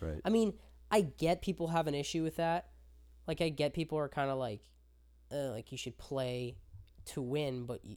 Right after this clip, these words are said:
Speaker 2: y-, you need to play, like, you know, not, like, uh, just to go, like, the, you know, best teams, not, like, if you can't beat 'em, join 'em, not that. Like, I get it, but, like, at the same time, like, this guy,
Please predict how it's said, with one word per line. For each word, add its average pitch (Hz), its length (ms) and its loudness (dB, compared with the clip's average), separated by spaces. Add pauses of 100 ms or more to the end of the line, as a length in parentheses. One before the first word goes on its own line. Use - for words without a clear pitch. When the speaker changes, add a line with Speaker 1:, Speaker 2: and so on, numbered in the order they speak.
Speaker 2:
y-, 107 140 -14
you 139 140 -8
need 131 180 -6
to 120 60 -14
play, 127 320 -4
like, 110 360 -8 (180)
you 123 120 -8
know, 113 100 -6
not, 110 300 -6
like, 110 260 -8 (260)
uh, 82 260 -12 (200)
just - 260 -10
to 131 80 -4
go, 120 240 -2
like, 110 280 -6
the, 117 160 -6
you 120 120 -6
know, 110 200 -8 (140)
best - 260 -4
teams, 117 380 -4
not, 120 200 -4
like, 110 220 -8
if - 60 -12
you - 140 -6
can't 110 100 -6
beat 117 120 -6
'em, 107 100 -8
join 127 260 0
'em, 107 120 -6
not 135 260 -2
that. 135 200 0 (400)
Like, 190 140 6
I 190 60 10
get 170 360 4
it, - 200 4 (380)
but, 190 120 4
like, 170 240 0
at 160 80 -6
the 160 60 -4
same 196 380 2
time, 151 500 0 (1400)
like, 151 360 -2 (1160)
this 160 400 0
guy, 175 600 4